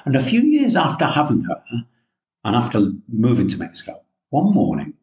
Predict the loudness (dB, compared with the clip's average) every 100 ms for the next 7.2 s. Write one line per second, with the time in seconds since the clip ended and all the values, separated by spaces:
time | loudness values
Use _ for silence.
0 | _ -20 -8 -4 0 0 2 0 0 -4
1 | -6 -10 -8 -4 -2 0 -2 -2 -2 0
2 | 0 0 -2 -4 -6 -16 -14 -12 -6 -4
3 | -2 -4 -2 0 2 0 0 0 2 2
4 | 0 -4 -8 -14 -18 _ _ _ _ -6
5 | -4 -6 -6 -2 0 2 4 4 4 4
6 | 2 2 2 2 2 2 2 2 2 0
7 | -4